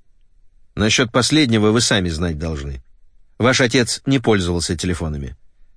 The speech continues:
как и компьютерами. А кошелек с документами наверняка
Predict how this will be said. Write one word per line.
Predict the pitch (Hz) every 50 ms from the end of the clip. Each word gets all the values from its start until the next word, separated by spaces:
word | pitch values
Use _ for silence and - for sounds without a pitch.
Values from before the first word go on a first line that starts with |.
| - - -
как | - 127 160 156
и | 156
компьютерами. | 135 156 135 110 101 92 90 85 90 85 78 76 71 69 - - - - - - - _ - - - - - - - - - - -
А | - 107
кошелек | 95 110 117 - 135 160 190 170
с | 147
документами | 127 135 120 131 120 123 143 156 147 - 143 127 123
наверняка | 120 113 113 110 110 107 - 127 123 131 131 123